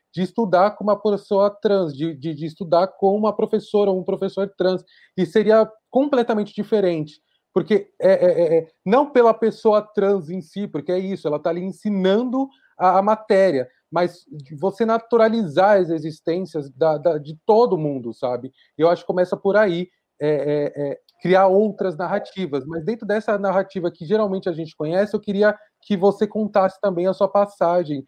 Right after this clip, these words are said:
eu não sei se passagem ainda, eu não sei, eu que-, eu quero muito te ouvir, da, da, da sua vivência enquanto trabalhar com, com, com, como é que você fala? Trabalhar com o corpo? Trabalhar, é,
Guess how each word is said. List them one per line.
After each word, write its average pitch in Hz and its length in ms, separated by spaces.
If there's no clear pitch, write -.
eu 147 80
não 151 80
sei 165 140
se - 80
passagem 156 560
ainda, 131 220
eu 135 80
não 135 60
sei, 143 240
eu 135 100
que-, 135 160
eu 131 120
quero 151 180
muito 160 300
te 160 100
ouvir, 147 440
da, 175 360
da, 180 240
da 185 160
sua 202 140
vivência 202 540
enquanto 220 640
trabalhar 208 760
com, 214 260
com, 214 260
com, 202 360
como 180 160
é 180 40
que 180 80
você 143 220
fala? 165 220
Trabalhar 151 240
com 147 100
o - 20
corpo? 165 240
Trabalhar, 135 480
é, 135 320